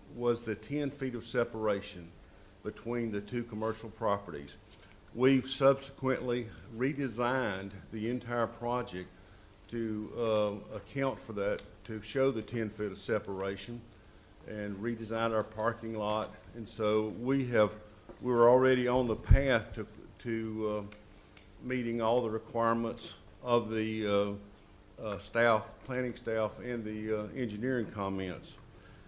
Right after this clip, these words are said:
And so, uh, our request would be to accept uh, Tim Brown's recommendation and move it, uh,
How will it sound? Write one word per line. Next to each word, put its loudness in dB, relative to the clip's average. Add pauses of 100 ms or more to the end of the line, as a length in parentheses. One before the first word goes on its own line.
(180)
And -4
so, 8 (360)
uh, 2 (400)
our 2
request -2 (280)
would -8
be -2 (120)
to -2 (680)
accept 2 (600)
uh, -10
Tim -4
Brown's -2
recommendation -2 (760)
and 0
move 6
it, 2 (400)
uh, 2